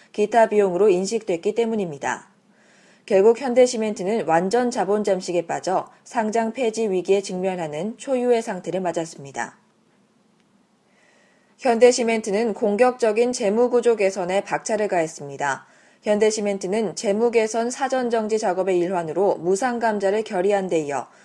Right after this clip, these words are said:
채권단과 부채를 자본으로 전환하는 출자 전환을 실시하기로 협의했습니다.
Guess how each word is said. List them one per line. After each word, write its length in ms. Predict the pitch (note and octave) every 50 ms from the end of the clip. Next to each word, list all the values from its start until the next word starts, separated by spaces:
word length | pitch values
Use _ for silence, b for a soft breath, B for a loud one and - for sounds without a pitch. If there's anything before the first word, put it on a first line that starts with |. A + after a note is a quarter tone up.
| b b
채권단과 760 | b - G#3+ G#3 A3+ A3 G#3+ G3+ G3 F#3+ F3+ E3+ G3+ G#3+ G#3+
부채를 520 | G#3 - G#3 F#3+ - A3 G#3 G#3 G#3+ G#3+ G#3
자본으로 480 | G#3+ G#3 E3+ E3+ G3 G3+ G3+ G3+ G#3
전환하는 680 | G3+ G#3+ E3+ E3+ F3 E3+ E3 E3 D3+ D#3 G#3 A3 F#3 -
출자 400 | - - C4+ B3 A#3+ B3+ A#3+ A#3
전환을 480 | A3+ G3+ G3 F#3+ F3 E3 E3 G3+ A3+
실시하기로 640 | B3+ - C4 A#3 A#3 - - G#3+ F3+ E3 - E3 G3
협의했습니다. 920 | A#3 B3 A3 G3+ G#3 F3+ E3+ E3 - - C3+ C3 B2 B2+ C3 B2+ - -